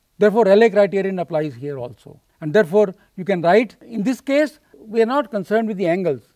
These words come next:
We shall see that in a moment. We are concerned with the distance of the two tiny pieces or two tiny points in an object which can be resolved. And this minimum distance between the two points which can be resolved is called L zero.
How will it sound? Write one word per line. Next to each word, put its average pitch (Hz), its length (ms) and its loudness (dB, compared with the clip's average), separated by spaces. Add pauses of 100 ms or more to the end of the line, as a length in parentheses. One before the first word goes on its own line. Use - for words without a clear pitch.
We 175 140 -12
shall 190 160 -6
see 214 180 -6
that 175 240 -4 (420)
in 175 120 -10
a 165 60 -4
moment. 220 300 -6
We 214 160 0
are 226 80 -2
concerned 202 460 -8
with 190 180 -12
the 185 60 -10
distance 220 640 -8 (260)
of 165 200 -8
the 185 80 -6
two 202 420 -6
tiny 185 540 -4 (220)
pieces 156 480 -10 (200)
or 170 260 -4 (120)
two 202 120 -4
tiny 180 600 -4
points 214 460 2 (260)
in 202 120 -8
an 175 120 -4
object 151 460 -6 (180)
which 175 220 -10
can 151 180 -10
be 139 100 -12
resolved. 110 600 -18 (100)
And 170 240 -6
this 254 280 -4 (180)
minimum 254 380 0
distance 180 440 -4
between 160 300 -12
the 147 80 -16
two 180 180 -10
points 160 340 -12
which 160 140 -16
can 156 160 -12
be 143 80 -12
resolved 151 480 -4 (440)
is 151 160 -14
called 147 260 -2
L 170 180 0
zero. 185 420 0